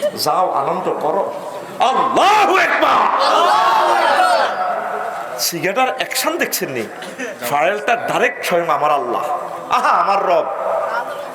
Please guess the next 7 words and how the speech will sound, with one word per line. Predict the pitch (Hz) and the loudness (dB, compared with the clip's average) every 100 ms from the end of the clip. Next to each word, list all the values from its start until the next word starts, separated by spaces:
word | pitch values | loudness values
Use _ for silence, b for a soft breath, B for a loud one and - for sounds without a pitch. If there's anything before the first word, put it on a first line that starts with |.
| - - 117 | -14 -10 -2
বিয়ার | 160 160 | 0 0
অনুষ্ঠান | 147 233 - 240 | 0 0 0 -2
কিভাবে | 214 165 135 123 | -2 0 0 0
হবে? | 117 113 - - - - - - - - - - | 0 -2 -4 -8 -10 -10 -10 -12 -12 -12 -12 -8
দেখ | 131 | -4
সত্যি। | - 262 - 139 101 - - - - - - 170 185 - - - | -2 -4 -4 -4 -4 -10 -12 -14 -12 -12 -12 -14 -12 -12 -12 -6
জাওয়াজনা | - 170 220 - 170 208 339 339 | -2 2 2 2 0 2 4 4